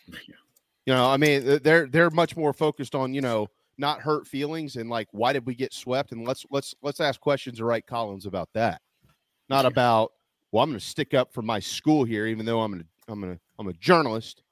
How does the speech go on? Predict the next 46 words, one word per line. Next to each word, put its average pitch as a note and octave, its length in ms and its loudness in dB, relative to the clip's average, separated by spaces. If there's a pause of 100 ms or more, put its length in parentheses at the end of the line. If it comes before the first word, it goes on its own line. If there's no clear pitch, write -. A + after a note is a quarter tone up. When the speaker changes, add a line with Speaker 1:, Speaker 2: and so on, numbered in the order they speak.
(180)
Speaker 2:
and G2+ 220 -6
I'm A#2 100 -4
gonna, G2 240 -2 (800)
I'm C3 100 2
gonna, A2+ 180 2
I'm B2+ 120 4
gonna C3+ 100 2
defend E3 420 2
them E3+ 260 6 (320)
tooth G3+ 220 -4
and B3 100 -6
nail, F3 280 2 (480)
'cause A2 100 -14
that's D#3 180 -2
what F3 100 0
I'm F3+ 140 0
here F#3 140 4
for. A2 340 -2 (360)
'Cause G2 140 -8
up C#3+ 180 -2
here A#3+ 160 2
in B3 80 4
the A#3+ 120 6
upstate, G#3+ 520 6
we F#3 160 -4
wear F#3+ 220 4
our E3+ 140 4
colors E3+ 540 0
in G2 80 -10
the E2+ 120 -16
press D#2+ 220 -14
box. - 480 -20
That's F3+ 200 -4
what G#2 120 -8
we C3+ 160 -6
do. F2 200 -14 (600)
We - 180 -8
Speaker 1:
Yeah. - 60 -10
Speaker 2:
cheer. F3 420 -4
Ask A3 220 0
Gene A3+ 180 -2
Sapakoff. D#3 560 -4
Gene D3 160 -8
will C4 60 -10
tell F3 180 -6
you. A#3 100 -10